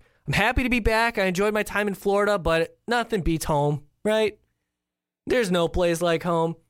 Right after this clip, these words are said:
If you wanna follow us on Twitter and Snapchat, which I don't know why you wouldn't, you really should, it's at Most Valuable Pod.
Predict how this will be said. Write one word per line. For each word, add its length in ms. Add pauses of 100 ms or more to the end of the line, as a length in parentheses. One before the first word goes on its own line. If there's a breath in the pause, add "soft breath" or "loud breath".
(300)
If 180
you 100
wanna 240
follow 460
us 400 (100)
on 340
Twitter 400
and 120
Snapchat, 500
which 140
I 80
don't 140
know 120
why 160
you 140
wouldn't, 300
you 100
really 240
should, 360
it's 260
at 200
Most 200
Valuable 320
Pod. 480